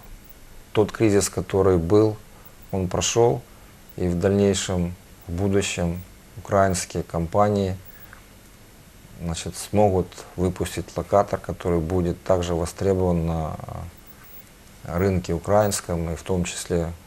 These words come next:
будет использован Укррухом как технические средства для контроля за движением воздушных судов.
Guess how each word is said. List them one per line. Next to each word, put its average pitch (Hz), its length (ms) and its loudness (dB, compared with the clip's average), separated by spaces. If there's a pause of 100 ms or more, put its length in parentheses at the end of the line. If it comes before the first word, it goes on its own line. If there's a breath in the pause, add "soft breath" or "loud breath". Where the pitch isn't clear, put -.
(140)
будет 82 300 -2
использован 85 560 -2
Укррухом 85 580 -2
как 78 280 -6
технические 85 520 -6
средства 90 540 -2
для 78 400 -4 (300)
контроля 85 500 -2
за 78 140 -6
движением 80 480 -2
воздушных 73 420 -6
судов. - 260 -14